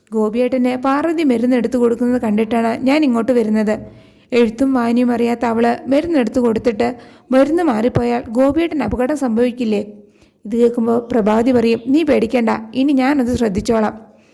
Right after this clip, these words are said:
അപ്പോൾ സുശീല പറയും, അവള് പക്ഷേ ബുദ്ധിമതിയാണ്. ഓരോ നേരം കൊടുക്കേണ്ട മരുന്നുകളുടെ ബോക്സിൽ മഞ്ഞളും കുങ്കുമവും അവൾ അടയാളം വെച്ചിട്ടുണ്ട്. വിദ്യാഭ്യാസമില്ലെങ്കിലും കാര്യങ്ങൾ മാനേജ് ചെയ്യാൻ അവൾക്കറിയാം.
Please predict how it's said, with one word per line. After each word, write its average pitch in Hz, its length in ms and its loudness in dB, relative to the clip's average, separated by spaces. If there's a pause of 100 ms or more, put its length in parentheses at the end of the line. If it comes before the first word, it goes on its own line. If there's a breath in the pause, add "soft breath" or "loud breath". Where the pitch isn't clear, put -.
(220 soft breath)
അപ്പോൾ 233 120 -2
സുശീല 233 400 2
പറയും, 233 280 2 (400 loud breath)
അവള് 302 260 4
പക്ഷേ 262 380 0
ബുദ്ധിമതിയാണ്. 240 760 0 (480)
ഓരോ 233 280 4
നേരം 247 300 0
കൊടുക്കേണ്ട 233 420 0
മരുന്നുകളുടെ 240 560 0
ബോക്സിൽ 220 460 0 (420 loud breath)
മഞ്ഞളും 247 480 2
കുങ്കുമവും 240 680 0
അവൾ 269 140 0
അടയാളം 247 340 0
വെച്ചിട്ടുണ്ട്. 226 520 0 (520 loud breath)
വിദ്യാഭ്യാസമില്ലെങ്കിലും 240 1120 2
കാര്യങ്ങൾ 302 580 0
മാനേജ് 240 380 0
ചെയ്യാൻ 233 280 0
അവൾക്കറിയാം. 240 720 -2